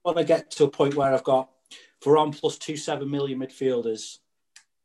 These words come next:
Chadwick if he stays nailed, and then someone like Brian Hughes. But the, but the problem is, I think what, what I'd look to do at the start of the season, so you,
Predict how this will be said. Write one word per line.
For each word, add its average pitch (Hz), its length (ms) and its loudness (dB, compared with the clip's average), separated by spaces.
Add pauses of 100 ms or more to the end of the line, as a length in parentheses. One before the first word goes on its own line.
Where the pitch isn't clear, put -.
(280)
Chadwick 151 460 -2
if 147 100 -4
he 143 80 -4
stays 135 360 -4
nailed, 117 540 -4
and 117 140 -4
then 117 260 -6 (260)
someone 120 260 0
like 117 200 -2
Brian 120 260 2
Hughes. 123 480 0 (380)
But 160 120 2
the, - 160 -2
but 208 160 6
the - 80 -2
problem 196 380 6
is, 147 300 2
I 147 60 -2
think 175 340 -6 (1700)
what, 196 360 2
what 202 180 4
I'd 202 80 -6
look 190 220 0
to 165 120 -10
do 170 220 4
at 131 80 -2
the 139 80 -12
start 147 260 -4
of 127 60 -10
the 123 60 -10
season, 123 420 -4
so - 200 0
you, 160 220 -4